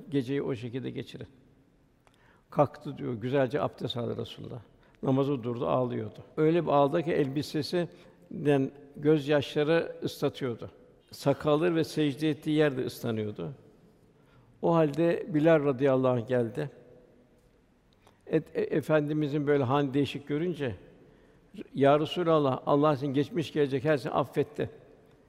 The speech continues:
Niçin ağlıyorsun? Niçin bu kadar? Derdiniz nedir?" diye sordu. Resulullah Efendimiz,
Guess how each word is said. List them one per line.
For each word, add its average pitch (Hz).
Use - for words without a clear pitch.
Niçin 170
ağlıyorsun? 135
Niçin 180
bu 165
kadar? 143
Derdiniz 151
nedir?" 143
diye 127
sordu. 131
Resulullah 156
Efendimiz, 151